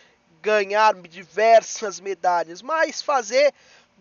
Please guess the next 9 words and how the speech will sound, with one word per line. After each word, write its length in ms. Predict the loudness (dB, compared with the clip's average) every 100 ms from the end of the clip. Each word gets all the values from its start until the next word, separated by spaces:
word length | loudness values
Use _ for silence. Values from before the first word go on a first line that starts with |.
| -14
do, 320 | -12 -12 -14 -8
dessas, 600 | -2 -2 -4 -12 -12 -8
desses, 480 | -4 -4 -6 -16 -20 -18
do 200 | -16 -14
esporte, 580 | -12 -2 2 2 -2
das 180 | -12 -14
pessoas 380 | -12 -10 -10 -14
que 180 | -16 -18 _ _ _
resolverem 880 | 2 2 2 0 0 2 2 0